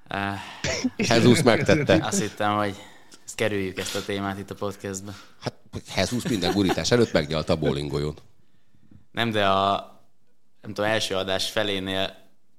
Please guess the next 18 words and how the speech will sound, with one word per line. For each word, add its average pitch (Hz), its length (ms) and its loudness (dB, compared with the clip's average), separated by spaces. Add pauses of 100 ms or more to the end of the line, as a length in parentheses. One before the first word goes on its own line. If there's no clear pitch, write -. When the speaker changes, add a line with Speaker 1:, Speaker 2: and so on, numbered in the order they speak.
(120)
Speaker 1:
jöttünk, 104 480 -10
vagy 98 140 -6
jöttem 104 360 -2
én 104 260 0
rá, 101 160 4
hogy 104 160 -4
amikor 101 360 -6
gurítanak 104 480 -2
előtte, 104 320 -2
nem 113 140 -2
megpuszíják 98 840 -2
a 101 40 -8
golyót, 98 300 -4
hanem 98 200 -6 (440)
levegőt 104 440 -2
fújnak 95 360 -8
a - 20 -8
lyukba. 95 400 -8